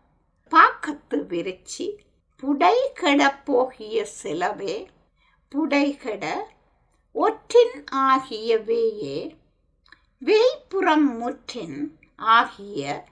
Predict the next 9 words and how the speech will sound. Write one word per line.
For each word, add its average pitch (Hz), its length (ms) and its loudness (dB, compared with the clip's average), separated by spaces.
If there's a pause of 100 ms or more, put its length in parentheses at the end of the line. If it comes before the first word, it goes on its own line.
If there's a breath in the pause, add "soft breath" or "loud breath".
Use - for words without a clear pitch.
(160)
புறத்து 240 880 -2
இறை, - 600 -10 (720)
முற்றிய 339 960 2 (120)
ஊர்கொலை, 233 920 -6 (680)
ஆகோல், 214 800 2 (600)
பூசல் 403 680 4
மாற்றே, 143 800 -6 (640)
நோயின்றி 480 1080 4
உய்த்தல், 269 800 -4